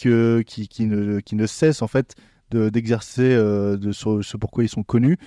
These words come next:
mais, euh, qui, euh, aussi ne cessent, euh, en fait, d'être encouragés par un entourage.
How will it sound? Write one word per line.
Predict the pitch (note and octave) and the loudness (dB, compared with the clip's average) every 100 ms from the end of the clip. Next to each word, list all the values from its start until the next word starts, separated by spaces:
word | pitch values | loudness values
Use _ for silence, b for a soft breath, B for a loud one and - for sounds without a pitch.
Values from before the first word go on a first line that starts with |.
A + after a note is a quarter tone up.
| B B - | B B -4
mais, | A2 A2+ | 0 4
euh, | A#2 A2 | 4 2
qui, | G#2 - A2+ | -2 -2 0
euh, | G#2+ G#2 | 2 0
aussi | - D3 | -2 -2
ne | B2+ | -2
cessent, | A2 C#3 C#3 - | 0 0 -2 -2
euh, | A2 G#2+ G#2 G#2 G#2 G#2 G#2 G#2 G2+ G2 F#2+ F#2+ F#2 E2+ | -2 0 0 -2 -2 -2 -2 -2 -2 -2 -4 -4 -8 -8
en | F#2 | -6
fait, | C3+ | -4
d'être | A2+ A2 - | -4 -4 -4
encouragés | - A#2 A2 G#2 C#3+ | -4 0 0 0 -4
par | - G2+ | -2 -2
un | G2+ | 0
entourage. | G#2+ A#2 G#2+ C3+ | -2 -2 0 0